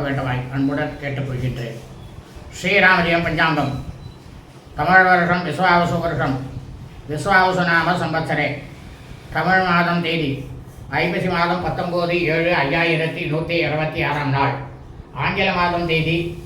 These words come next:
நவம்பர் மாதம் ஐந்து பதினொன்னு இரண்டாயிரத்தி இருபத்தி ஐந்து. காலையில் சூரிய பகவானாகப்பட்டவன் நமது கண்களுக்கே தெரியும் நேரமானது காலை ஆறு மணி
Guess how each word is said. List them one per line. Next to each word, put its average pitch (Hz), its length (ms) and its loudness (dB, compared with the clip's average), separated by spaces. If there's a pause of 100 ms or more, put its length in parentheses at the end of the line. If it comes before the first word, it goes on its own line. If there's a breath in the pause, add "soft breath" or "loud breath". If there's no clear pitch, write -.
(300)
நவம்பர் 180 520 0
மாதம் 160 280 4 (800)
ஐந்து 185 240 0 (100)
பதினொன்னு 170 440 0 (100)
இரண்டாயிரத்தி 165 680 0
இருபத்தி 156 320 -2 (140)
ஐந்து. 139 220 0 (1120)
காலையில் 190 440 2
சூரிய 185 260 -2
பகவானாகப்பட்டவன் 170 720 0
நமது 160 240 2
கண்களுக்கே 170 460 0
தெரியும் 165 300 2
நேரமானது 151 520 2 (840)
காலை 160 320 4 (600)
ஆறு 175 180 4
மணி 170 180 0